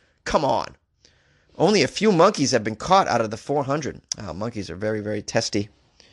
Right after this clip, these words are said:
They're very quick, aggressive. There's no catching a monkey, you know? You know, I love how we all, like, you know,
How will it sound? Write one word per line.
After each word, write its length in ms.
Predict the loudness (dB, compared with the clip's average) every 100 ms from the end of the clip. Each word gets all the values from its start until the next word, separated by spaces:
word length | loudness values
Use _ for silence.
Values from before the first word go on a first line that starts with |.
| _ _ _ _ _ _
They're 100 | -4
very 240 | 2 4 4
quick, 400 | 4 2 2 -6 -10
aggressive. 680 | -2 0 2 2 -2 -4 -20 _ -16
There's 140 | -10 -4
no 120 | -2
catching 320 | 0 2 2
a 40 |
monkey, 420 | 2 0 0 -8 -12 _ _ _ _ _ _ _ _ _ _ _ -12
you 100 | -8
know? 140 | -6 -8 _ _ _ _ _ _ _ _ _ _ -18 -18 -20 -20 -20 -20 _ _ _ _ _ -12 -8 0
You 60 | 4
know, 80 |
I 80 | 6
love 180 | 6 6
how 100 | 4
we 140 | 6
all, 180 | 8 8
like, 220 | 6 0
you 80 | -4
know, 160 | -6